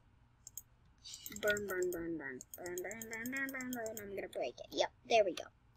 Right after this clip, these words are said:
That was totally worth it. Break.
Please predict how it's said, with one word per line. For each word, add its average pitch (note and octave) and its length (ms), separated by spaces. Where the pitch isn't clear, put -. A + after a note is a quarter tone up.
That G3 80
was F3 120
totally D#3 360
worth - 260
it. - 60
Break. D#4+ 480